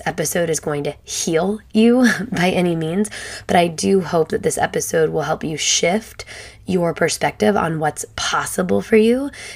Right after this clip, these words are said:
and how, um, no matter how hard a struggle feels right now in your relationship, that if you do the work on yourself, the relationship struggle, struggle you're, you're having will decrease. It will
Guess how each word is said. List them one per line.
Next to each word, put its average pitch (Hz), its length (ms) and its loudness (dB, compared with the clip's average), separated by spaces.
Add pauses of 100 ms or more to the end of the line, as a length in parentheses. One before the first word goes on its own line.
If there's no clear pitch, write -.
(140)
and 180 180 0
how, 160 640 0 (300)
um, 156 420 -8
no 180 100 -2
matter 165 240 0
how 165 280 2
hard 156 240 0
a - 20 -8
struggle 156 380 0
feels 151 400 -2
right 151 340 -2
now 147 560 -2
in 160 220 -6
your 151 180 0
relationship, 156 880 -4 (380)
that 220 120 2
if - 140 -2
you 185 400 2
do 202 160 4
the 190 140 0
work 170 360 -2
on 165 280 -2
yourself, 151 1000 -2 (360)
the - 100 0
relationship 180 600 0
struggle, 175 440 -2
struggle 180 360 0
you're, 156 400 -2
you're 165 240 0
having 170 560 0 (560)
will 175 640 2 (340)
decrease. - 680 -6
It 175 180 -2
will 160 420 0